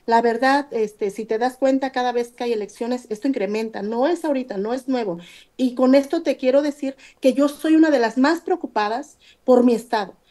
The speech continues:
Yo soy de Guerrero, yo misma he defendido, yo misma he arriesgado mi vida por defender a mis niños, a los jóvenes, a, a nuestra gente. Y sí se necesita hacer mucho, se necesita hacer mucho trabajo. Este, yo creo que, que los tres niveles de gobierno tenemos que participar,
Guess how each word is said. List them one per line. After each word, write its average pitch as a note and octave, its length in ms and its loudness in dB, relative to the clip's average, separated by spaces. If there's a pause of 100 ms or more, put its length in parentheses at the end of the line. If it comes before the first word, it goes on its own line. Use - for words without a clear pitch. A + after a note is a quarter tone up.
(220)
Yo C4+ 200 4
soy D#4+ 240 4
de F#4 100 4
Guerrero, G#3+ 460 -2
yo B3+ 220 2
misma E4 560 2
he C#4+ 40 -4
defendido, A3 540 -6
yo B3+ 180 -2
misma E4 540 0
he D#4 80 -4
arriesgado D#4 560 -8
mi C#4+ 160 -2
vida B3+ 320 -6 (260)
por B3+ 180 4
defender B3 500 2
a F4 60 2
mis E4 200 2
niños, C4+ 340 0
a A#3 60 -8
los G#3 180 -6
jóvenes, C4+ 400 -2
a, G#3+ 140 -8 (260)
a A3 80 0
nuestra G#3+ 320 0
gente. C4 460 0 (320)
Y C#4 180 4
sí D4+ 220 2
se F#4+ 140 2
necesita C4 500 -2
hacer C4+ 300 -4
mucho, C4 420 2
se G#3+ 140 -8
necesita G#3+ 300 -8
hacer C#4 180 -2
mucho D4 420 0
trabajo. A3 540 -6 (300)
Este, A#3+ 840 2 (320)
yo C4+ 240 -2
creo E4 340 0
que, A#3+ 300 2
que B3 100 0
los A#3 160 -4
tres C4+ 180 0
niveles D4 400 0
de C4 80 -6
gobierno A#3+ 460 -4
tenemos B3+ 320 -4
que B3+ 80 -10
participar, A#3 800 -6